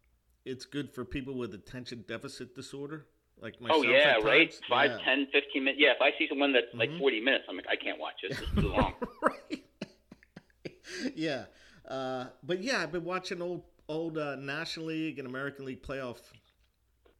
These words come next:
Speaker 1: uh, you know, not the whole game, but I, I'd watch a couple innings of a few of them back from the seventies and the eighties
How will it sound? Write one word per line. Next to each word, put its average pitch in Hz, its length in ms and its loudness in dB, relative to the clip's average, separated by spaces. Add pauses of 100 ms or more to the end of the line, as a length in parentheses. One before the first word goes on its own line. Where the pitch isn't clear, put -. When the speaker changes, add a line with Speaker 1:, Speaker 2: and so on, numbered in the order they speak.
(600)
Speaker 1:
uh, 107 400 -14 (580)
you 214 100 -10
know, 185 120 -4
not 202 260 -4
the 143 60 -10
whole 143 220 -2
game, 123 440 -4 (160)
but 151 240 -6
I, 160 60 -4
I'd 156 120 -6
watch 143 240 -6
a - 60 -20
couple 139 320 -6
innings 120 400 -10 (540)
of 113 160 -8
a 117 40 -12
few 139 240 -6
of 131 60 -4
them 117 200 -10
back 123 220 -8
from 127 140 -14
the 117 80 -8
seventies 127 640 -6
and 113 100 -10
the 117 160 -10
eighties 123 500 -8